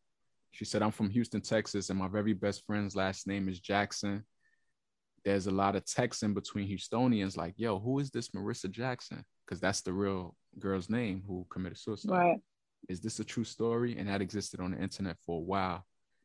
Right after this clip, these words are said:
Speaker 1: And people were really
Speaker 2: Mm.
Speaker 1: tweeting horrible things about this woman who had killed herself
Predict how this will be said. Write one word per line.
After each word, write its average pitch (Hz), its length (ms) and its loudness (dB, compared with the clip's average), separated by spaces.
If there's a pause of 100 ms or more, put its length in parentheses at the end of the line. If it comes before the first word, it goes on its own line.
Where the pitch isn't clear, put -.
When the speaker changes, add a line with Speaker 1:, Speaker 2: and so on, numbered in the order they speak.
(160)
Speaker 1:
And - 100 -12
people 95 280 -2
were 92 120 0
really 208 220 12
Speaker 2:
Mm. 165 260 8
Speaker 1:
tweeting 104 380 8
horrible 104 440 4
things 147 360 4
about 95 300 2
this - 200 -14
woman 90 340 -6 (500)
who 101 160 -2
had 95 220 2
killed 175 240 0
herself - 360 -6